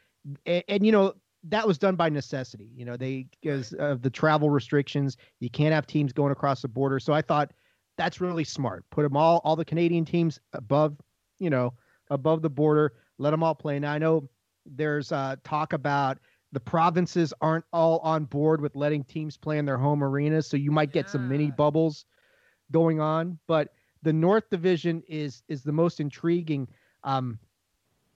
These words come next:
Speaker 1: I tell you what has me excited, Patrick, is, is the way they've got it set up. So you got the four divisions, you got the top four teams. Y-, you know, it's all interdivisional play, so nobody's
Speaker 2: Right.
Speaker 1: gonna play any of the teams from the other division.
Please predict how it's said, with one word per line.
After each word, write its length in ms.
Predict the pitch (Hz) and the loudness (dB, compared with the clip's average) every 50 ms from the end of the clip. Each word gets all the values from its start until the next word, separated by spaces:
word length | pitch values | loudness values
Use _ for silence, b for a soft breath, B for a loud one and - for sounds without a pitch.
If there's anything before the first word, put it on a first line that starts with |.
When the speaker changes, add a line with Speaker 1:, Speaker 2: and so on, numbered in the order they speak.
| - - | -10 -4
Speaker 1:
I 100 | 131 147 | -4 -4
tell 240 | - - 190 220 | 0 0 2 2
you 120 | 220 226 208 | 4 4 4
what 260 | 185 170 139 - _ - 147 | 2 2 0 0 _ -18 -14
has 300 | - 165 165 160 131 127 | -8 -8 -8 -8 -6 -6
me 120 | 156 156 | -6 -6
excited, 460 | 147 - - - 131 120 113 110 - | -6 -6 -8 -8 -8 -8 -8 -10 -12
Patrick, 460 | - 113 113 110 110 - 117 113 - - | -12 -12 -10 -10 -10 -10 -10 -10 -8 -4
is, 220 | 147 135 139 131 147 | 0 0 0 0 0
is 180 | - 165 143 - | 0 -2 0 2
the 120 | - 151 | 2 2
way 220 | 127 151 190 214 | 4 6 6 6
they've 180 | 220 226 180 - | 6 6 4 4
got 180 | - 160 165 156 | 2 0 0 0
it 140 | 127 - | -4 -8
set 240 | - - - 151 135 | -12 -8 -6 -6 -6
up. 220 | 131 117 113 107 _ | -6 -8 -10 -14 _
So 540 | - - - - 143 139 135 131 127 123 117 b b b b b b b b | -20 -14 -6 -4 -2 0 0 0 0 -2 -4 b b b b b b b b
you 100 | - 147 | -6 0
got 200 | 143 170 165 - | 0 0 0 0
the 60 | - | -4
four 260 | 131 - 180 185 202 202 | -6 0 2 2 2 2
divisions, 560 | 190 160 156 143 117 117 117 110 110 - _ _ _ _ _ - | 2 0 -2 -4 -4 -6 -10 -12 -12 -16 _ _ _ _ _ -10
you 120 | - 143 131 | -8 -8 -6
got 220 | 143 139 143 - | -6 -6 -8 -6
the 100 | - 131 | -10 -10
top 340 | - - 135 135 - _ - | -8 -6 -6 -6 -6 _ -4
four 160 | 160 165 170 | -2 -2 -2
teams. 500 | 160 - - 151 147 143 143 135 123 - _ _ _ _ _ _ _ _ _ - - | -2 -2 -2 0 0 0 0 -2 -6 -10 _ _ _ _ _ _ _ _ _ -20 -18
Y-, 120 | 156 - _ - - | -18 -18 _ -16 -8
you 120 | - 165 147 | -2 0 2
know, 80 | 143 | 2
it's 160 | 143 139 - - | 2 0 -2 2
all 220 | 175 185 214 226 226 | 4 4 4 4 4
interdivisional 680 | 226 214 214 196 175 175 147 175 180 151 170 156 135 | 2 0 2 2 2 2 2 2 0 2 0 -2 -2
play, 260 | - - 180 156 123 | -4 -4 -4 -4 -4
so 140 | 110 - 143 | -2 -4 -4
nobody's 480 | 131 135 143 160 175 190 170 208 208 196 | -2 2 4 4 4 4 2 0 -2 -2
Speaker 2:
Right. 80 | 160 | -4
Speaker 1:
gonna 120 | 196 185 175 | -4 -6 -6
play 340 | - - 180 175 175 170 165 | -6 -4 -2 0 0 2 2
any 140 | 170 175 | 2 0
of 60 | 170 151 | 0 -2
the 80 | 147 | -4
teams 460 | 139 - - 170 170 165 165 147 - b b b b b b b b | -8 -4 -2 0 0 0 0 -2 -6 b b b b b b b b
from 140 | b 160 147 | b 0 2
the 80 | 147 143 | 2 2
other 180 | 143 147 156 | 2 2 0
division. 440 | 143 143 135 139 135 117 123 113 113 | 0 0 0 0 -2 -2 -4 -8 -10